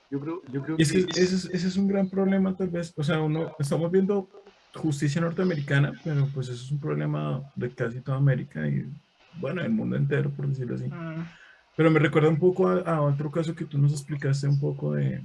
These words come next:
Speaker 2: de este chico que, que había generado ese tiroteo en su escuela.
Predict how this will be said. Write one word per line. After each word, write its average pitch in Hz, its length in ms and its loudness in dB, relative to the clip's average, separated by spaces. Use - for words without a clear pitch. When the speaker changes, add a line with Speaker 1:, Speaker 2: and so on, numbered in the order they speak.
Speaker 2:
de 131 80 -4
este 131 160 -6
chico 139 360 -4
que, 131 420 -6
que 143 80 -2
había 123 640 2
generado 120 440 0
ese 135 140 2
tiroteo 127 600 0
en 131 100 -2
su 135 120 -2
escuela. 135 420 -2